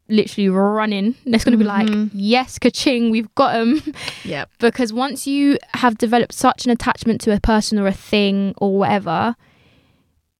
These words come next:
Speaker 1: it's very easy for the anxiety to creep in, because the minute you're away from that person or that thing, your brain is like, "Oh my God, no, wait, wait, wait. Oh wait, do they still care about me? Oh wait,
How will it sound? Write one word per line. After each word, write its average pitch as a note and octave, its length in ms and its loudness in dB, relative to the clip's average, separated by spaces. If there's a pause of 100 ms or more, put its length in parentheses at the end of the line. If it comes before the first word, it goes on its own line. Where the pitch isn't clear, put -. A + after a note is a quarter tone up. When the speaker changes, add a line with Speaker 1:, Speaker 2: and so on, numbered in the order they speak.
(260)
Speaker 1:
it's - 360 2
very B3 420 4
easy A3 680 2
for - 160 0
the G#3+ 120 4
anxiety G#3 340 2
to - 100 -12
creep G#3+ 340 -2
in, G#3 140 2
because G#3 160 -2
the G#3 80 2
minute A#3 220 4
you're G#3 120 2
away A3+ 320 -2
from A#3 200 -2
that - 160 0
person G#3 400 0
or G3 80 0
that G3 160 -2
thing, G3+ 500 -2 (160)
your G3 240 2
brain G3 280 -2
is F#3+ 100 -10
like, F#3 160 -8
"Oh F#3+ 40 -2
my F#3+ 100 0
God, F#3 120 -4
no, F#3 200 0 (100)
wait, F#3 160 0
wait, - 20 -2
wait. F3+ 320 -2 (260)
Oh G3 120 0
wait, F#3+ 180 -2
do F#3+ 80 -4
they F3+ 100 -2
still F#3+ 240 -2
care G3 160 -4
about F#3+ 180 -2
me? F3+ 120 -4 (220)
Oh G3+ 120 -2
wait, F#3+ 300 -6